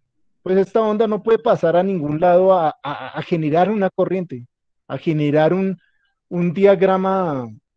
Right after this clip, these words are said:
de corrientes, voltajes futuros, porque el circuito está abierto. El circuito está abierto. Eso que, esa pregunta que me hiciste, esa pregunta que me acabas de hacer,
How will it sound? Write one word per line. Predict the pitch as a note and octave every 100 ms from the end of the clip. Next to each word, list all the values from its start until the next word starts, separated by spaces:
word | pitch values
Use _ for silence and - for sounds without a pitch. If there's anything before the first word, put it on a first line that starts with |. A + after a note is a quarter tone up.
| _
de | D3
corrientes, | - C3+ C#3+ G3 F#3+ D#3 B2
voltajes | B2+ - F3+ F3+ G#3+
futuros, | - D3+ C#3 G#3+ A#3+ C3+ - _ _
porque | D#3 -
el | C3+
circuito | - - G3+ G3+
está | C#4 - C3+
abierto. | C#3 D#3 C#3+ - A2+ _ _ _ _ _ _ _ _ _ _ -
El | -
circuito | - C3+ F#3 G3
está | F3+ F3+
abierto. | D3+ D3 B2+ G#2 - _ _ _ _ _ _
Eso | - G#3 G#3 C#4+ D4
que, | - F#3 D#3+ E3+ -
esa | D#3 G3+
pregunta | G3+ G#3+ D3 D#3
que | G3
me | F#3 E3+ E3 - _ _ -
hiciste, | F3 - F3 - D3 C3+ D3 _ _ _
esa | D#3+
pregunta | E3 D#3 D#3
que | D#3
me | E3+
acabas | C#3+ C3 C3
de | D#3+
hacer, | - C#3